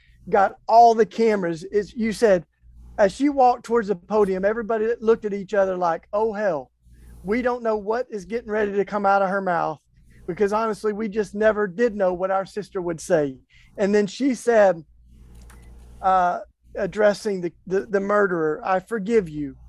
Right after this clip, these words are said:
You took something very precious away from me. I will never get to talk to her ever again, but I forgive you and have mercy on your soul. You hurt me. You hurt a lot of people. If God forgives you, I forgive you."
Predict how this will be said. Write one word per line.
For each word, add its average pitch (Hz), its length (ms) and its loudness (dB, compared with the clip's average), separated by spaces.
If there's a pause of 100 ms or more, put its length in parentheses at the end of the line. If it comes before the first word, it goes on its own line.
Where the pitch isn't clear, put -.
(340)
You 208 140 0
took 240 320 -4
something 214 560 0
very 214 280 4
precious 214 580 -2
away 196 260 0
from 180 220 -10
me. 160 260 -8 (280)
I 202 100 6
will 214 180 4
never 220 300 2
get 220 240 -2
to 185 80 -12
talk 208 360 -2
to 185 100 -4
her 185 200 -2
ever 196 300 0
again, 170 480 -6 (260)
but 185 140 4
I 220 220 4
forgive 208 480 0
you 196 380 -4 (280)
and 180 100 -2
have 190 220 4
mercy 214 400 0
on 202 160 -2
your 190 140 -4
soul. 156 460 -2 (220)
You 208 180 0
hurt 214 340 0
me. 196 180 2
You 190 160 -4
hurt 196 180 -2
a 196 60 2
lot 196 220 2
of 190 100 -2
people. 180 440 -8 (200)
If 165 140 -4
God 196 280 4
forgives 175 340 0
you, 180 140 -4
I 190 160 0
forgive 170 400 -6
you." 147 220 -6